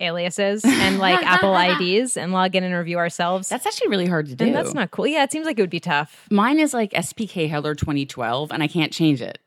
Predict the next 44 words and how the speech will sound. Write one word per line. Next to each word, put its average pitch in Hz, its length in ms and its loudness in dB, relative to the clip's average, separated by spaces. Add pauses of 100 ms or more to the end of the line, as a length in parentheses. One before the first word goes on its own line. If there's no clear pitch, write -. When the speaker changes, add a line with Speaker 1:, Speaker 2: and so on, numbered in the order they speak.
(120)
Speaker 1:
Oh, 190 220 4
yeah. 175 380 2
They, 202 340 -4
yeah, 208 60 -14
you're 196 160 -8
right. 185 260 -2
Speaker 2:
Yeah, 175 140 4
Speaker 1:
It - 20 4
Speaker 2:
it's, 175 60 2
Speaker 1:
would 202 60 4
Speaker 2:
like, 202 100 2
Speaker 1:
be 208 80 4
really 180 160 2
Speaker 2:
very 160 220 2
Speaker 1:
hard. 147 60 -2
Speaker 2:
specific. 147 400 -4
Speaker 1:
We 233 80 4
would 262 120 4
have 285 180 -10
to 269 100 0
hire, 180 460 0
like, 165 240 -6
a 160 140 -4
Mister 165 340 -8
Robot-esque, 156 880 -4
uh, 151 280 -2
Speaker 2:
<laughs> - 20 -8
Speaker 1:
hacker 156 420 -2
to 160 140 -8
get 165 160 -4
in 160 140 -4
there, 156 180 -2
which, 185 240 -8
you 269 120 -10
know 285 100 -4
what? 254 100 -4
We 277 80 -8
just 277 180 -10
don't 277 100 -8
have 262 100 -8
the 240 40 -6
money 247 160 -4
for. 160 220 -8
So 170 640 -2